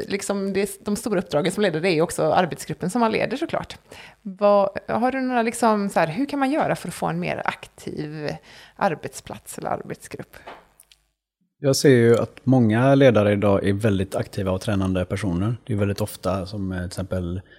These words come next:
Speaker 2: ja, V D:n ska åka Vasaloppet och cykla Vätternrundan och allt vad det är, va? Springa O C R-lopp och hoppa genom eldar och sådär. Så jag tror det är viktigt att, eh,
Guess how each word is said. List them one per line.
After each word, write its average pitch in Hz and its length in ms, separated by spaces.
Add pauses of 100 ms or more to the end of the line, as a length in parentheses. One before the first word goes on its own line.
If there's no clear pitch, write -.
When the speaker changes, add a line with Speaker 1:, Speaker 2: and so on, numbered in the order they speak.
(200)
Speaker 2:
ja, - 220
V 101 280
D:n 101 520 (260)
ska - 200
åka 98 180
Vasaloppet 95 720
och 101 140
cykla 92 560
Vätternrundan 92 680
och 95 80
allt 92 180
vad 92 80
det 92 100
är, 82 60
va? 95 120
Springa 95 360
O 95 60
C - 140
R-lopp 85 380
och - 60
hoppa 92 220
genom 85 180
eldar 82 280
och 85 80
sådär. 82 220 (1080)
Så - 100
jag 123 80
tror 143 160
det 117 80
är 113 100
viktigt - 360
att, - 280
eh, 92 220